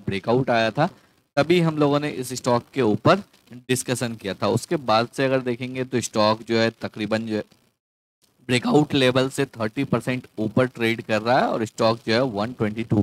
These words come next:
के level पे क्लोज हुआ है, वन ट्वेंटी वन रुपीज सेवेंटी फाइव पैसे। अब अगर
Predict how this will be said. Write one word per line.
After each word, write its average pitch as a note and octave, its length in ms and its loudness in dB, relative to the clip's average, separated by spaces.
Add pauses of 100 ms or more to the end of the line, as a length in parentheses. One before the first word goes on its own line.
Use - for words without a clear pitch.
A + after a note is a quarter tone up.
के A#2+ 80 -2
level F#2+ 260 -2
पे F3 200 4
क्लोज - 760 4
हुआ G2+ 140 4
है, G2 60 2
वन C3 180 -2
ट्वेंटी C3 340 -2
वन A2+ 220 -2
रुपीज B2+ 280 -2
सेवेंटी A2+ 420 -6
फाइव G2 360 -2
पैसे। F#2 300 -10 (340)
अब D3+ 140 2
अगर F3 180 4